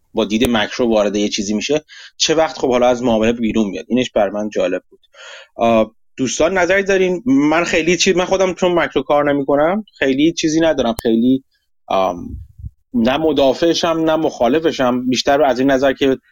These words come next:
نادانشم. چیز زیادی ازش نمی‌دونم. و تلاش‌هایی هم که کردم فقط در حد آشنایی خودم بوده و، وگرنه، ام، هیچ، هیچ جور توانایی براش نداشتم برای اینکه استفاده کنم، مگه موارد خیلی، خیلی معدود.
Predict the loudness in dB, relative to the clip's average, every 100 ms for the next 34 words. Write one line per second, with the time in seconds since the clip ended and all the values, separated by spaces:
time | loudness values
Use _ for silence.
0 | _ _ 0 0 2 0 0 -2 -4 -6
1 | -6 -2 -2 0 -2 0 0 0 0 0
2 | 0 0 -4 -4 _ _ -20 _ _ _
3 | -4 -2 -2 -2 0 0 2 2 2 0
4 | -2 0 2 2 0 0 0 0 2 2
5 | 0 0 2 2 0 0 0 -2 -2 0
6 | 0 -2 -2 -2 0 -2 -4 _ _ _
7 | _ -6 -4 -4 -6 -12 -6 -4 -2 -2
8 | -2 -2 -6 0 2 2 -2 -2 0 0
9 | 0 2 0 0 -2 -2 -2 -4 -2 -2
10 | -2 -4 -4 -4 -4 -4 -6 -2 -2 -2
11 | -2 0 0 0 0 -2 -2 0 0 0
12 | -2 0 0 0 -2 -6